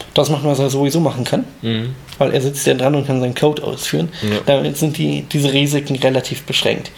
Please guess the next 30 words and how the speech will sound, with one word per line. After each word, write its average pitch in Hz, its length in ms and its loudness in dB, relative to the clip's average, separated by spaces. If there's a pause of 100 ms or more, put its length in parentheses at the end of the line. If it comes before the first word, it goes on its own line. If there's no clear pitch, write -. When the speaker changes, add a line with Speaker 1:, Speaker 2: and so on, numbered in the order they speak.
(120)
Speaker 2:
Ja. 104 120 -2 (520)
Speaker 1:
Jetzt 143 260 0
mit 151 140 0
diesem 135 220 -4
P 127 160 0
H 110 60 2
P 170 320 0 (1200)
hab 143 220 2
ich, 160 220 -2
bin 143 180 0
ich 143 120 -2
im 127 100 -4
bösen 135 500 0
Internet, 160 560 -2 (340)
Speaker 2:
<laughs> 104 400 -8
Speaker 1:
umgeben 156 460 2
von 143 180 -2
bösen 127 440 0
Leuten. 127 400 -2 (160)
Speaker 2:
Mhm. 95 260 -2 (380)
Speaker 1:
Und 160 280 2
Sicherheitslücken 160 720 -2
können 151 360 -2
das 131 160 -2
lustige 147 380 0
Effekte 135 480 -2
haben. - 160 -6
So - 100 -6
die, - 200 -6 (680)
ähm, 120 360 -2